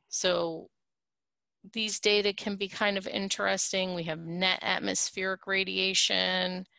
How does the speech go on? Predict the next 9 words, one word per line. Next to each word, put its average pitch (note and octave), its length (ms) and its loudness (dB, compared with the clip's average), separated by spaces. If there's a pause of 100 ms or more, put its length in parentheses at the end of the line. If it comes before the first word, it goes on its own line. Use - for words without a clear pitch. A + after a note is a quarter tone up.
(360)
with G3 440 0
and F3+ 200 0
without F3+ 400 2 (100)
clouds, G#3 640 2
which G#3 240 -4
can A3 240 -8
be G3 160 -4
interesting. F#3+ 1040 -2 (640)
But G3 180 4